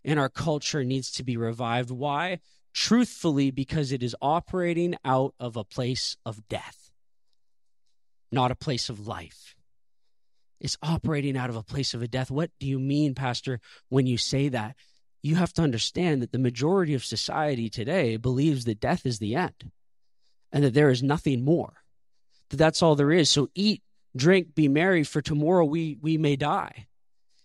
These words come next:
And that's it. That is literally the definition of operating out of a place of death.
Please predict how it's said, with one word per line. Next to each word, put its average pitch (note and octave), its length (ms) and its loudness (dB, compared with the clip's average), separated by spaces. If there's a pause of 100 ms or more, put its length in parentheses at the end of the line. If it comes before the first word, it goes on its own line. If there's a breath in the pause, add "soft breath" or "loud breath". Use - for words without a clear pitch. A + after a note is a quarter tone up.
And E3 140 2
that's D3+ 240 2
it. A3 240 0
That G3 240 4
is D3+ 240 2
literally G3+ 400 4
the D#3 140 4
definition D#3 720 -2
of C3+ 160 -4
operating D#3+ 640 2
out C#3 180 2
of C3 140 -6
a B2 60 -4
place D3+ 340 -6
of A#2+ 240 -10
death. D#3 480 -4